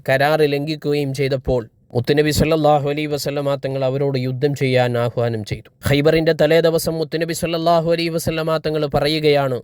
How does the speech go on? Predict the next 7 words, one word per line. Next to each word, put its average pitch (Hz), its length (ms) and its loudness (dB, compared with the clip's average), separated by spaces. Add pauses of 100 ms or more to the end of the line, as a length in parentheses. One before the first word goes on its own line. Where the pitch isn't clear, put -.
"ഞാൻ 139 440 2 (140)
നാളെ 143 280 2
രാവിലെ 143 640 2
ഇസ്ലാമിന്റെ 139 580 -2
പതാക 131 680 0
ഒരാളെ 127 280 2
ഏൽപ്പിക്കും. 117 500 -6